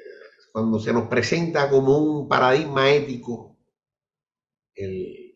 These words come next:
hay un poema dedicado a Che, a raíz de su muerte,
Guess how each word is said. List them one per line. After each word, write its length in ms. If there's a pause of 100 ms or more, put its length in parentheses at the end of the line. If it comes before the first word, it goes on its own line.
hay 120
un 600
poema 640
dedicado 560
a 140
Che, 400 (240)
a 60
raíz 220
de 100
su 120
muerte, 480